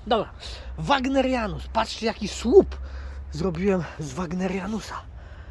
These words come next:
Ale jestem mistrz, co? No niech mnie ktoś pochwali. Żona mnie w domu nie chwali, no. <laughs> Tak, taki zrobiłem kokon. W środku czujnik od stacji, e, termostat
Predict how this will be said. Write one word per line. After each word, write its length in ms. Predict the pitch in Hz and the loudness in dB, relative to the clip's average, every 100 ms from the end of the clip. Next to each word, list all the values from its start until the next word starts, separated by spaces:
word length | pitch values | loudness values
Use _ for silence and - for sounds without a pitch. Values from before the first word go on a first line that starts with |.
| - - - | -16 -18 -10
Ale 320 | 147 147 185 | -4 2 4
jestem 520 | 185 160 - 208 196 165 | 4 0 2 2 2 0
mistrz, 460 | 160 180 - - | -2 -4 -6 -12
co? 260 | - 160 156 | -6 -4 0
No 160 | 202 | 0
niech 440 | 302 320 302 277 - | 2 6 8 8 4
mnie 140 | 220 | 0
ktoś 200 | - 196 | 0 -4
pochwali. 640 | - 180 - 180 165 143 | -4 -8 -4 -4 -2 -6
Żona 380 | 123 196 202 190 | 0 2 4 2
mnie 180 | 180 185 | 0 -4
w 60 | 143 | -4
domu 300 | 185 180 175 | -2 -2 -2
nie 180 | 175 | -4
chwali, 580 | 160 - 175 170 151 135 | -6 0 2 2 -2 -8
no. 360 | 135 151 151 143 - - - - - - | -8 -6 -6 -8 -14 -20 -20 -20 -18 -10
<laughs> 1000 | - - 294 - - - - - - - - | -10 -6 -6 -4 -8 -12 -12 -12 -12 -14 -4
Tak, 300 | 131 - - - | -4 -4 -12 -6
taki 260 | - 208 214 | -4 -2 0
zrobiłem 400 | 185 170 160 143 | -2 -2 -4 -4
kokon. 400 | - 147 196 233 - - - - - - | -4 -2 0 0 -2 -14 -20 -20 -20 -18
W 60 | - | -10
środku 520 | - 196 - 165 135 - - - - | -2 -2 -2 -4 -4 -6 -18 -20 -4
czujnik 320 | 269 240 214 | 0 2 2
od 120 | 214 | -2
stacji, 520 | - 220 208 214 202 - - - - - - - | 0 -2 -2 -4 -6 -6 -16 -20 -20 -20 -20 -12
e, 640 | 147 135 135 131 131 131 - - | -6 -4 -4 -6 -8 -10 -6 0
termostat 680 | 269 277 240 - 220 214 | 2 2 0 0 0 0